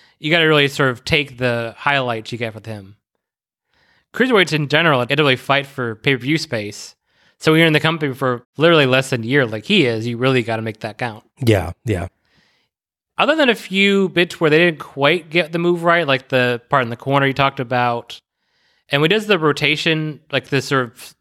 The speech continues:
Speaker 1: spinning, like, pin thing, it's not quite as smooth as I've seen. Other than that, he's really good.
Speaker 2: Mm-hmm, absolutely.
Speaker 1: His energy's quite good. He doesn't have any extra, like, character. Like, he doesn't, like, you know, get mad at the crowd or, like, try to amp up the crowd. He just kind of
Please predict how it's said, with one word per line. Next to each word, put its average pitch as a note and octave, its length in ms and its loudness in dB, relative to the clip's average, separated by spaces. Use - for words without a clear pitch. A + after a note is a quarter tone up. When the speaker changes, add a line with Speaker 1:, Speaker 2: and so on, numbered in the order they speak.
Speaker 1:
spinning, C#3 420 2
like, A#2 400 -4
pin C#3+ 260 0
thing, D#3 260 2
it's C#3 140 -8
not F3 200 0
quite C#3+ 320 0
as D3 80 -4
smooth D3+ 340 -4
as A#2 300 -4
I've C3 160 -2
seen. D#3+ 560 -2
Other G#3 160 0
than A3 120 2
that, A3 180 2
he's C#3+ 160 -8
really C#3+ 240 -4
good. A2 420 -8
Speaker 2:
Mm-hmm, B2 380 2
absolutely. F#2 480 -4
Speaker 1:
His C3+ 140 -4
energy's F3+ 340 0
quite D3 400 -2
good. C#3 520 0
He E3 220 -6
doesn't A#3 180 2
have G3 220 0
any F3 180 2
extra, E3 260 -2
like, C#3 440 -4
character. D3 420 -2
Like, C#3+ 140 0
he D3+ 40 -2
doesn't, D3+ 280 -2
like, A#2+ 260 -4
you A2 140 -10
know, F#2+ 340 -18
get C#3 180 -2
mad C3 220 -2
at - 80 -12
the B2 60 -10
crowd E3+ 640 2
or, C3 180 0
like, A2+ 400 -4
try B2 160 -2
to A#2 60 -2
amp D3 160 0
up C3+ 100 -4
the C#3 80 -2
crowd. C3+ 340 0
He C3+ 60 0
just C#3 160 -12
kind D3+ 220 -2
of A#2 280 -10